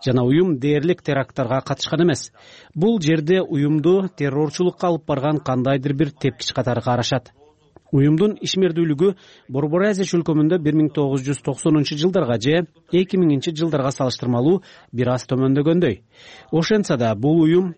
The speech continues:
тыюу салынгандардын катарында калууда. Борбор Азия мамлекеттеринин бийликтери алардын идеологиясынын жайылышына каршы активдүү иш жүргүзүп келишет. Хизбут Тахрирдин ыкмаларынын бири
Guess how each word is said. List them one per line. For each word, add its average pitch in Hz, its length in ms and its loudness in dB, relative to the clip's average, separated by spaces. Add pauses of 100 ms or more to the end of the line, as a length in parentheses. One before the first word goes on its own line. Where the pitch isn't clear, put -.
тыюу 151 240 0
салынгандардын 143 720 0
катарында 117 560 -2
калууда. 131 400 0 (480)
Борбор 180 340 0
Азия 214 220 2
мамлекеттеринин 185 720 2
бийликтери 151 680 0 (220)
алардын 143 500 0
идеологиясынын 160 880 0
жайылышына 139 480 0
каршы 147 560 0 (240)
активдүү 156 580 -2
иш 165 300 -2
жүргүзүп 131 320 -4
келишет. 117 400 -4 (480)
Хизбут 156 440 0
Тахрирдин 165 640 0
ыкмаларынын 147 720 2
бири 170 320 0